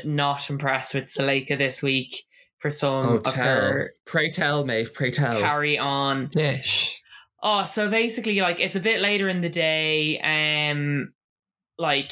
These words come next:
Speaker 1: a few more people have gotten out of their boxes, um, Maxwell included. And you may remember from last week's episode that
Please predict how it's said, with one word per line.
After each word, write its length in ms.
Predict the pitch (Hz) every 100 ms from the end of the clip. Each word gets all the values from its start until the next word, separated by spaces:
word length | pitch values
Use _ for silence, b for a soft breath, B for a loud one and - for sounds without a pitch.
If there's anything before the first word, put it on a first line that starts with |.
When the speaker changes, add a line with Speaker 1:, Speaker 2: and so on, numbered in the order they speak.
| - 160
Speaker 1:
a 60 |
few 300 | - 185 165
more 200 | 165 156
people 340 | 143 151 143 143
have 100 | 123
gotten 220 | 131 135
out 120 | 139
of 80 | 131
their 140 | 139 131
boxes, 760 | 135 131 - 135 131 131 - -
um, 420 | 135 131 127 131 -
Maxwell 680 | 151 143 - 139 135 139
included. 760 | - 135 143 135 135 131 127 - -
And 480 | 135 139 139 135 131 - B B B B _ -
you 160 | 185 190
may 180 | 196 190
remember 300 | 180 165 170
from 160 | 170
last 220 | 151 151 151
week's 160 | 147
episode 540 | 139 - - 139 139 139
that 300 | 135 131 127